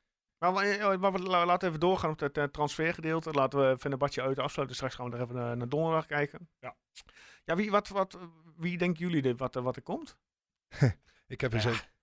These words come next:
Speaker 3: ik heb op, eh, Transfermarkt had ik gewoon eens opgezocht spelers met een waarde tot twee miljoen. Ik denk, ik neem het dan nog een beetje ruim.
Speaker 1: Ja.
Speaker 3: En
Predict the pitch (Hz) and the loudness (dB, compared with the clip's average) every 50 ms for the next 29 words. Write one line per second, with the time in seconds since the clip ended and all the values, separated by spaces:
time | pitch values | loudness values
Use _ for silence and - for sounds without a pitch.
0 | _ _ _ - 120 - 139 127 - - 113 117 113 104 101 104 107 107 107 104 | _ _ _ -6 -4 -2 -2 -4 -4 -4 -4 -4 -4 -4 -4 -4 -2 0 0 0
1 | 107 104 101 101 - - - 117 120 113 - - 107 104 107 107 113 - - 107 | 0 -2 -4 -6 -8 -4 -2 0 0 0 0 -2 0 0 0 0 -2 -2 -6 -8
2 | 107 101 110 - - 110 107 110 110 101 - - - 120 - - - - 113 104 | -8 -6 -6 -6 -6 -4 -2 -2 -2 -2 -2 -4 -6 -10 -8 -4 -4 -4 -2 -4
3 | - - - 117 110 110 110 110 110 107 101 101 95 95 98 104 107 104 104 - | -4 -4 -2 -2 -2 0 -2 -4 -6 -6 -6 -6 -4 -2 -2 -2 -2 -4 -6 -8
4 | _ - 98 - - - - 101 101 98 95 92 95 107 107 107 90 - 90 92 | _ -8 -8 -8 -8 -8 -4 -2 -2 0 0 0 2 2 0 0 -2 -2 -4 -6
5 | 90 87 87 101 104 107 107 101 104 104 101 98 - 101 98 98 90 - 98 90 | -6 -4 -4 -2 -2 -2 -2 -2 -2 -4 -4 -6 -8 -6 -6 -6 -4 -4 -4 -2
6 | 95 98 107 127 139 - _ - 147 147 156 165 | 0 0 0 -2 -4 -8 _ -4 -2 0 0 -2